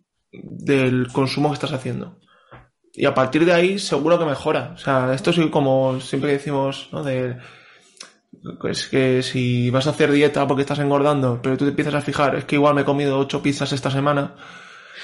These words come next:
pues ya igual la semana que viene comes seis en vez de ocho. <laughs> Entonces, eh, yo creo que es, al menos para mí es fundamental el, el pensar las cosas que hago, el impacto que tienen, tanto a nivel ambiental como social.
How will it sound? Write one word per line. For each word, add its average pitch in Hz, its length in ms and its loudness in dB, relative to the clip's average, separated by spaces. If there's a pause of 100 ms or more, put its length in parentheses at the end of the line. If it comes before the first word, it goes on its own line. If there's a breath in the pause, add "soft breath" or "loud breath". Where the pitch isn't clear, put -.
(180 loud breath)
pues 139 140 2
ya 143 100 6
igual 147 200 6
la 151 80 6
semana 143 260 2
que 147 80 2
viene 147 180 2
comes 139 240 2
seis 139 240 0
en 131 80 -2
vez 127 120 2
de 131 60 2
ocho. - 220 0 (160)
<laughs> - 160 -10
Entonces, 165 460 4 (600 loud breath)
eh, 131 840 2
yo 143 120 2
creo 156 160 6
que 170 120 2
es, - 280 -6
al 131 220 0
menos 151 220 0
para 156 180 2
mí 147 80 2
es 151 80 0
fundamental 127 580 0
el, 117 260 -4
el 131 260 0
pensar 135 720 -2 (160)
las 131 220 0
cosas 135 260 -4
que 139 140 0
hago, 131 400 2 (400 loud breath)
el 143 100 2
impacto 135 420 0
que 127 100 2
tienen, 127 420 -2
tanto 131 260 0
a 127 40 2
nivel 127 800 0
ambiental 131 580 2
como 123 220 0
social. 143 560 -2